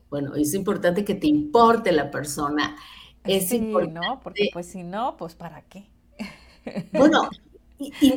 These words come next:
Speaker 1: y, y, y, y te voy a decir que, que te importe la persona, hay muchas maneras de que te importe la persona. Puedes tener solo un evento, este, sexual con una persona.
Speaker 2: Ujú.
Speaker 1: Hay, hay un código de ética erótica en semiología de la vida cotidiana que es,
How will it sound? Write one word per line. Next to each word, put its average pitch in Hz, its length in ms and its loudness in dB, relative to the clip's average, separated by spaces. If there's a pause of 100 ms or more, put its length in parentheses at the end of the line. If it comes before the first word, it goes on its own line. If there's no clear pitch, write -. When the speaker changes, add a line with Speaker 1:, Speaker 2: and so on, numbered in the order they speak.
(160)
Speaker 1:
y, 269 260 -8
y, 233 220 -2
y, 254 340 -2
y 220 80 -2
te 254 80 8
voy 254 140 6
a 302 40 10
decir 302 340 4
que, 302 240 2
que 269 100 2
te - 120 -4
importe 262 500 2
la 311 120 0
persona, 233 600 2
hay 226 160 4
muchas 269 680 4
maneras 185 520 2
de 165 100 -4
que 165 80 -6
te 170 120 -10
importe 151 340 -6
la 151 180 -2
persona. 170 380 -6
Puedes 339 180 -4
tener 294 280 -2
solo 294 420 2
un 311 120 0
evento, 202 600 0
este, 160 440 -4
sexual 196 520 -6
con 214 140 0
una 180 260 -4
persona. 160 760 -2 (520)
Speaker 2:
Ujú. 196 220 -12
Speaker 1:
Hay, 208 520 -4
hay 214 160 2
un 254 180 -6
código 226 440 0
de 175 120 2
ética 180 300 -4
erótica 151 680 -2
en 151 180 -4
semiología 151 480 -4
de 180 60 -2
la 190 40 0
vida 180 180 0
cotidiana 156 600 -2
que 147 220 0
es, 151 180 -8